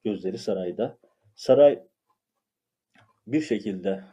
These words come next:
talimat verirse savcılar da harekete geçecek gözüküyorlar. Ama şu ana kadar gördüğümüz kadarıyla böyle bir hareket söz konusu değil.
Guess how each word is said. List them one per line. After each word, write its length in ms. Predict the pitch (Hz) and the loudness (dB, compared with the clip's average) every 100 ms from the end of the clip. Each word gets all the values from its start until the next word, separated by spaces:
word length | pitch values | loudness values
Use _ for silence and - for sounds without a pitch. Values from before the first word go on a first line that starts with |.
| _ _ _ _ _ _ _ _ _ _ _ _ _ _ _ | _ _ _ _ _ _ _ _ _ _ _ _ _ _ _
talimat 480 | - 110 104 98 - | 0 2 0 -6 -2
verirse 540 | 127 95 - 131 139 - | -2 -2 -2 -2 -2 -6
savcılar 500 | 117 95 90 82 101 | -4 -4 -6 -6 -6
da 60 | |
harekete 280 | 95 80 107 | -6 -8 -10
geçecek 380 | 104 98 95 95 | -10 -10 -10 -10
gözüküyorlar. 640 | 90 82 90 92 127 - - | -14 -14 -10 -6 -6 -8 -12
Ama 240 | 110 92 | -10 -10
şu 160 | - 113 | -6 -4
ana 180 | 80 - | -6 -10
kadar 220 | 85 85 | -12 -10
gördüğümüz 440 | 95 90 90 - | -8 -10 -12 -18
kadarıyla 480 | - 78 82 135 190 | -16 -14 -12 -12 -10
böyle 200 | 185 156 | -12 -12
bir 60 | - | -12
hareket 440 | 180 170 196 190 | -12 -10 -12 -12
söz 220 | 190 - | -14 -14
konusu 420 | - - - 104 | -18 -20 -18 -10
değil. 220 | 98 85 | -8 -8